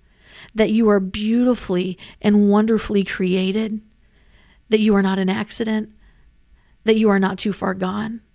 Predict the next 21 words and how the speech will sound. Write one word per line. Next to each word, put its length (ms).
You 80
see, 200
Jesus 840
loves 560
you 160
so 640
much 680
that 160
he 220
paid 640
such 680
the 160
high 260
price 500
of 300
dying 460
on 180
the 80
cross 460
for 160
you. 360